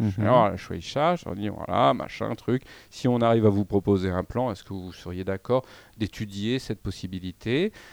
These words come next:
Speaker 1: Il me dit, écoutez, ça va être quand même extrêmement compliqué d'arriver à trancher les choses correctement vis-à-vis de deux auteurs extrêmement célèbres, mais effectivement peut-être pas du même niveau, on va, on va dire, en tout, en tant que célébrité. Donc, euh, le partage des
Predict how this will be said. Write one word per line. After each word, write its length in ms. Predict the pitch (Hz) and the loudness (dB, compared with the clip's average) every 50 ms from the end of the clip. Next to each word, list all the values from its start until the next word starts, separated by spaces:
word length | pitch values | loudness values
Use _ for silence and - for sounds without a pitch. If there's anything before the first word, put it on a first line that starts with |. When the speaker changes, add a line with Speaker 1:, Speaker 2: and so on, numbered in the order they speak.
| - - - _ | -20 -20 -16 _
Speaker 1:
Il 60 | 92 | -12
me 40 | 90 | -10
dit, 160 | - - 139 | -4 0 0
écoutez, 640 | 143 - - 110 101 - - 113 117 131 139 147 147 | 0 0 -2 -8 -10 -4 2 4 6 6 6 6 4
ça 160 | - - 113 | 4 2 2
va 80 | 104 104 | 2 2
être 100 | 104 - | 2 2
quand 120 | 117 110 | 0 0
même 160 | 110 110 107 - | 0 0 -2 -6
extrêmement 500 | 151 151 - - - 151 143 139 135 131 | -10 -10 -8 -6 -4 -2 0 0 0 0
compliqué 600 | - 131 120 - - 127 110 - - 139 143 147 | 0 -2 -2 0 0 -2 0 4 6 6 8 8
d'arriver 400 | 139 120 110 113 113 113 110 120 | 8 8 8 8 6 6 6 6
à 100 | 117 110 | 4 4
trancher 420 | - - 123 113 - - 127 120 | 2 0 -2 -2 0 0 0 2
les 100 | 117 117 | 2 0
choses 240 | 110 - 135 120 - | 0 0 -2 -2 0
correctement 560 | - 131 117 123 117 - - 127 117 120 127 | -2 -2 -2 -2 -4 -2 -4 -2 0 0 0
vis-à-vis 340 | 120 113 104 110 107 110 113 | 0 0 0 0 0 0 2
de 140 | 110 113 107 | 2 2 4
deux 180 | 104 113 107 107 | 4 4 2 2
auteurs 320 | 110 110 - - 117 110 | 0 0 0 0 -2 -2
extrêmement 460 | 107 - - - 110 104 101 107 110 | -2 -6 -8 -8 -6 -4 -2 -2 -2
célèbres, 560 | - - - 117 117 147 170 185 185 175 - - - - - - - - - | -2 0 0 2 4 4 6 6 6 6 4 0 -2 -10 -20 -20 -20 -14 -10
mais 840 | 95 98 98 101 101 101 98 98 101 98 98 98 95 95 95 95 92 | -8 -6 -4 -4 -4 -4 -4 -4 -4 -4 -6 -6 -6 -8 -8 -8 -10
effectivement 540 | 92 - - - - - 95 95 117 120 113 | -10 -12 -14 -14 -8 -8 -4 -4 -2 -4 -4
peut-être 200 | - 95 - - | -6 -8 -8 -4
pas 160 | - 107 110 104 101 - - | -2 -2 -2 -2 -6 -14 -18
du 280 | 95 92 90 92 98 | -18 -18 -14 -12 -10
même 180 | 95 92 92 98 | -10 -10 -10 -8
niveau, 600 | 104 110 113 110 120 156 175 180 185 180 180 170 | -6 -4 -4 0 2 4 6 8 8 6 6 4
on 100 | 143 117 | 2 2
va, 80 | 107 104 - 95 | 0 0 -2 -2
on 80 | 98 | -2
va 80 | 101 104 | -2 0
dire, 180 | 120 143 139 | 0 0 0
en 80 | 113 104 | 0 0
tout, 200 | - 120 107 - | -2 -6 -8 -8
en 100 | 85 101 | -10 -10
tant 160 | 101 110 104 101 | -8 -8 -10 -10
que 320 | - - 98 95 95 95 | -10 -10 -10 -8 -8 -8
célébrité. 580 | - - 104 101 95 - 104 98 - 143 147 147 | -10 -10 -10 -10 -6 -6 -8 -4 0 2 2 2
Donc, 240 | 131 117 113 - 113 | 2 -2 -4 -4 -6
euh, 40 | 101 - - - - - _ | -8 -8 -12 -20 -20 -20 _
le 80 | - - | -12 -6
partage 380 | - 101 - - 107 101 92 98 | -6 -6 -2 -2 -2 -2 -2 -4
des 140 | 98 92 | -8 -10